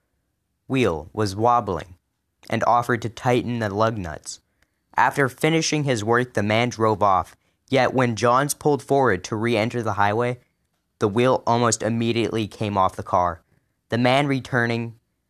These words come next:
offered to drive to the nearest gas station for help. She and her daughter climbed into his car. During the ride, the car passed several service stations,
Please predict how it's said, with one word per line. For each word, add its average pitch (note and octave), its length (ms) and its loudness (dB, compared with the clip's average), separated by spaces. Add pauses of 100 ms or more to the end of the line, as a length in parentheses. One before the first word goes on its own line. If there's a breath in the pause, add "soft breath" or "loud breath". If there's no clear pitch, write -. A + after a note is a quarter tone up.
(960)
offered A#2+ 640 0
to - 120 -6
drive A2 360 0
to - 80 -8
the G#2+ 120 -4
nearest G#2 360 -2
gas G#2 240 2
station G2 320 -6
for F2+ 140 -6
help. E2+ 340 -8 (500)
She D3+ 220 -2
and C3 140 0
her B2 120 0
daughter G#2+ 300 0
climbed G#2 360 0
into G2 280 -6
his F#2 160 -10
car. F2 380 -4 (2000)
During D3+ 320 2
the C#3+ 60 4
ride, A#2+ 400 2 (1200)
the A#2 100 0
car C#3 240 2
passed C3 340 0
several B2+ 360 2
service A2 420 2
stations, F2 560 -4